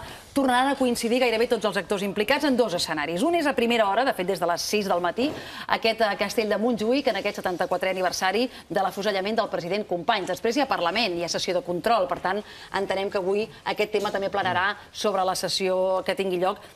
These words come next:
a la Cambra Catalana. Però per obrir foc, eh,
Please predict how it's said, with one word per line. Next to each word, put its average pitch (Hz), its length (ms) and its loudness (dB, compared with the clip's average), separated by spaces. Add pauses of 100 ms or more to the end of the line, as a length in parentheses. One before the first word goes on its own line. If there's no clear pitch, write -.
a 196 100 2
la 185 80 0
Cambra 196 460 2 (260)
Catalana. 208 640 2
Però 233 120 4
per 240 140 4
obrir 285 240 2
foc, 254 320 2
eh, - 300 -4